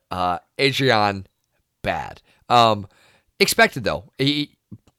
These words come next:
same with Chelsea. You play a hundred twenty minutes on Wednesday. How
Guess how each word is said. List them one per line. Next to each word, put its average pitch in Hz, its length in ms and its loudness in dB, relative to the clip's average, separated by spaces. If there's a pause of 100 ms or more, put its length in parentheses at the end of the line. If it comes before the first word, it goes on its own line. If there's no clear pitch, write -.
same 196 380 -4
with 196 140 0
Chelsea. 180 340 2
You 123 180 -2
play 208 560 2 (560)
a 120 140 4
hundred 165 500 -6
twenty 151 300 -4
minutes 131 340 -2
on 104 180 -4
Wednesday. 95 600 -4 (480)
How 147 800 0